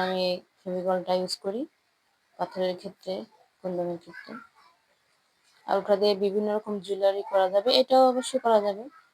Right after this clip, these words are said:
তাহলে একটু, আর তাছাড়া এই আঠাটা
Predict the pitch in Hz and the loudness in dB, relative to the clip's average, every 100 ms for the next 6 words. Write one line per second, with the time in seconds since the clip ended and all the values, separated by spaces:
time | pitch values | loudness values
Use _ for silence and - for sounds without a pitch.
0 | _ _ _ 240 226 226 226 220 - _ | _ _ _ 2 2 0 0 -2 -2 _
1 | _ _ _ _ - - - - 202 208 | _ _ _ _ -20 -18 -4 4 6 6
2 | 208 226 226 - 214 208 214 214 | 6 6 6 8 10 10 8 2